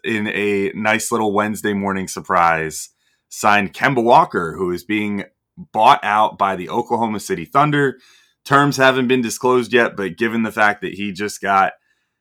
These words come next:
I don't know, I, I think he got about seventy million roughly <laughs> plopped in his lap this morning, the Knicks are probably getting him for a minimum or something close to that. Uh, so, John, welcome in. How you doing? Uh, thanks for coming on on such short notice.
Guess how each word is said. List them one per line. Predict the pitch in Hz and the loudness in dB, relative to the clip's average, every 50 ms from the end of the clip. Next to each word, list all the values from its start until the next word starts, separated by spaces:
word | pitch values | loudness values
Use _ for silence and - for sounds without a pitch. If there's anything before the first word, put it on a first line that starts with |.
| _ _ _ | _ _ _
I | - 90 92 | -4 -2 -2
don't | 92 87 | 0 0
know, | 82 80 80 82 80 | 0 -2 -2 -4 -6
I, | - 87 87 - - 78 | -6 -8 -8 -6 -6 -8
I | 80 | -8
think | - 104 92 95 | -8 -8 -10 -8
he | 95 | -2
got | 85 95 98 92 | 0 2 2 2
about | 90 90 82 - | 2 0 -2 -4
seventy | - - - 117 117 117 117 110 | -4 0 0 0 2 0 -2 -2
million | 104 101 107 113 123 127 127 127 123 123 | -2 -2 0 0 2 2 2 0 0 0
roughly | 127 135 135 - - 131 135 131 131 127 - - - | 0 0 -2 -2 -2 -2 0 0 0 -2 -4 -8 -12
<laughs> | 139 120 | -12 -8
plopped | - - 139 131 139 - - - | -2 2 4 4 4 2 0 -4
in | 139 135 | -4 -4
his | 127 117 107 | -4 -2 2
lap | 110 113 123 135 - - | 4 4 4 4 2 -2
this | 123 - - - | -8 -8 -6 -4
morning, | 127 127 131 127 127 127 123 120 _ _ _ _ _ _ | -2 -2 -2 -2 -2 -6 -8 -10 _ _ _ _ _ _
the | - 107 | -2 0
Knicks | 113 120 120 - | 0 0 0 0
are | 127 110 | 0 -2
probably | - - 139 151 170 156 151 156 151 | 0 2 2 4 4 2 0 -2 0
getting | 147 143 135 135 131 | 0 0 0 2 0
him | 131 123 117 | -2 -4 -4
for | - 110 107 | -4 -4 -2
a | 104 | -2
minimum | 98 101 110 113 113 113 113 113 107 | 0 0 0 0 0 0 0 0 0
or | 104 98 90 | -2 -4 -4
something | - 104 104 98 - 101 98 98 92 87 - _ - | -2 -4 -4 -4 -4 -4 -4 -4 -6 -8 -10 _ -14
close | - - 101 98 95 - - | -6 -2 -2 -2 -2 -2 -6
to | - 98 92 | -10 -4 0
that. | 90 87 87 87 - - _ _ _ _ _ _ _ _ _ _ - | 2 2 2 2 -2 -4 _ _ _ _ _ _ _ _ _ _ -4
Uh, | 98 95 95 92 92 87 | 0 0 2 0 0 -2
so, | - - - - 113 107 107 104 101 104 101 - - 92 | -6 -6 -2 0 2 4 4 4 2 0 -2 -4 -8 -18
John, | - - - 113 113 123 135 131 117 107 104 98 - - _ _ - | -14 -10 -4 0 2 4 4 4 4 2 0 -4 -8 -10 _ _ -14
welcome | - 95 98 110 120 139 135 - 117 113 | -10 -4 0 2 2 2 2 2 -2 0
in. | 113 110 98 92 92 98 - - | 0 0 -2 -2 -4 -8 -8 -4
How | - 104 107 | 0 2 2
you | 117 120 110 | 2 2 2
doing? | 104 104 92 90 85 85 92 95 92 - _ - | 0 0 0 -2 -4 -6 -8 -10 -10 -12 _ -2
Uh, | 90 90 90 87 87 85 | 0 2 2 2 2 0
thanks | - 104 110 113 - | -2 -4 -4 -4 -4
for | - 123 | -6 -2
coming | 120 123 113 104 101 | 0 0 0 2 4
on | 101 104 104 | 4 2 2
on | 98 95 92 | 0 -2 -4
such | - - 101 95 - | -6 -8 -8 -8 -8
short | - - 98 90 87 | -6 -6 -4 -4 -4
notice. | 92 92 95 87 87 85 - - - - | -4 -4 -4 -4 -6 -8 -10 -12 -14 -16